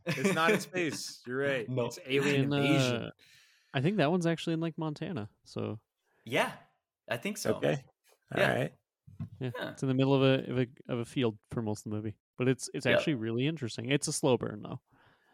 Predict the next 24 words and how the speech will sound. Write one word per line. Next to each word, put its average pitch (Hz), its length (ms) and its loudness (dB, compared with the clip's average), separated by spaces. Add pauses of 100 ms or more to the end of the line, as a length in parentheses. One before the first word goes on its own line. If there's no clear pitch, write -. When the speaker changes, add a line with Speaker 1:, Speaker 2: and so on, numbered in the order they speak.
(160)
Speaker 2:
It, 190 200 4
it's 185 160 2
a 185 40 2
Speaker 1:
Okay. - 120 0
Speaker 2:
slow 123 200 2
burn, 196 360 0
but 127 280 2
it 135 300 0 (140)
really, 131 420 -2
it - 260 -4
drives 113 480 -2
you 131 140 -2
anyways, 123 720 -4
and 104 520 -6 (880)
Nell 123 440 2
can't 117 440 -4 (640)
really 113 240 -4
tolerate 110 640 0
a 107 80 -4
bunch 95 380 -4
of 98 240 -6
slow 98 460 -4
burn 104 300 -4
stuff, 117 680 -2